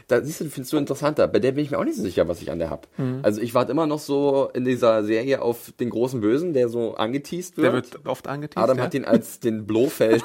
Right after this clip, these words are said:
Speaker 2: <laughs>
Speaker 1: des M C U bezeichnet. Ja, ähm, der Name, der öfters fällt, ist halt Diamondback. Und
Speaker 2: Mhm.
Speaker 1: da wird man dann sehen, wann der richtig mal in, in Erscheinung tritt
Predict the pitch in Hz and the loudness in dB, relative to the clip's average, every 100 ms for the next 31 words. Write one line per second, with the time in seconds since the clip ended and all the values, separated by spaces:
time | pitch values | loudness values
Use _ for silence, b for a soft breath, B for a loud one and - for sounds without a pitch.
0 | - - 151 - 156 147 151 127 147 147 | 0 -2 -2 0 -2 0 0 0 -2 -2
1 | 123 - 110 - 160 208 B 190 156 107 | -4 -2 -2 -2 -6 -6 B -2 0 2
2 | 110 123 117 110 107 107 107 98 107 104 | 4 2 2 2 2 0 -4 0 0 2
3 | 110 117 113 107 95 - 110 - 104 - | 0 0 0 0 -4 -6 -10 0 0 2
4 | 101 90 90 120 104 82 - 85 110 120 | -2 -2 -2 -2 -4 -6 -4 0 0 2
5 | 95 92 104 107 101 98 95 101 90 98 | 2 2 2 0 -2 0 2 2 2 2
6 | 104 101 - 110 107 92 95 90 - 98 | 2 0 -2 -6 -4 -4 -4 -6 -4 -4
7 | 95 90 90 90 120 | -2 -2 -2 -2 -4